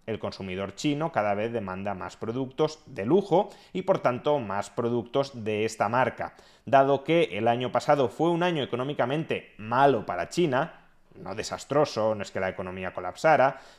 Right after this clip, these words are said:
pero sí creció mucho menos de lo que se esperaba y además fue un año de confinamientos bastante duros, equiparable hasta cierto punto a dos mil veinte.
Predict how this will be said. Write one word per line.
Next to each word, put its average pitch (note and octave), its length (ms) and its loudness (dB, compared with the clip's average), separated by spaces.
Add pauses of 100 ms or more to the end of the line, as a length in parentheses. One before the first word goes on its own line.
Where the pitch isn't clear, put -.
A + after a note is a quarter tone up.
pero G#2+ 200 -2
sí D#3 400 2
creció C#3+ 480 2
mucho D3 480 -2
menos D3 320 -4
de F#2+ 80 -4
lo F#2 120 -8
que G2 120 -12
se - 80 -16
esperaba D3 580 4 (220)
y F#2+ 60 -4
además G2 420 -4
fue - 180 -2
un B2 140 2
año C3+ 340 0
de F2+ 140 -8
confinamientos G2+ 800 -6
bastante G2+ 440 -8
duros, D3 440 2 (160)
equiparable G#2+ 640 0
hasta - 200 -4
cierto G#2 300 -6
punto C3 300 -6
a F2+ 60 -6
dos F2 160 -12
mil A#2+ 160 -2
veinte. D3+ 440 2